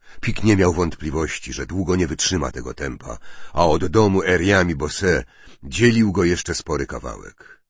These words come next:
Musiał na chwilę przerwać bieg. Zatrzymał się dla złapania tchu, chroniąc się pod schodami dawnej składnicy towarów bławatnych.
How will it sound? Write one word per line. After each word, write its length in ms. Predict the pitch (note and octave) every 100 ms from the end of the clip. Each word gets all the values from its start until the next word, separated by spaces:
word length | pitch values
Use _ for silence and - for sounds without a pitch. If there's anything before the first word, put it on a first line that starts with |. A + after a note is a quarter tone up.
| _ - - -
Musiał 440 | A#2 A2 G#2+ F#2+
na 120 | E2+ D#2
chwilę 440 | - F2+ C#2+ C#2
przerwać 500 | - D2 A1+ G1+ G1+
bieg. 400 | G1+ - _ _ _ _ _ _ _ _ _ _
Zatrzymał 600 | - F2 - G2+ C#2 D2
się 220 | - D2
dla 180 | C#2 E2
złapania 500 | D2+ D#2 F2+ E2 C#2+
tchu, 400 | - - F2+ F#2+ - _
chroniąc 600 | - F2+ G#2 G#2 G2+ G2 -
się 280 | F#2+ F#2+ F#2
pod 200 | F2+ -
schodami 540 | - E2+ D2 D#2+ D#2
dawnej 380 | D2 D#2 C#2 D#2+
składnicy 600 | - E2 D2 D2 D#2 -
towarów 560 | - D2 D2 C#2 C2+ - - -
bławatnych. 960 | B1+ D#2+ D#2+ D#2+ D2+ - G1+ - -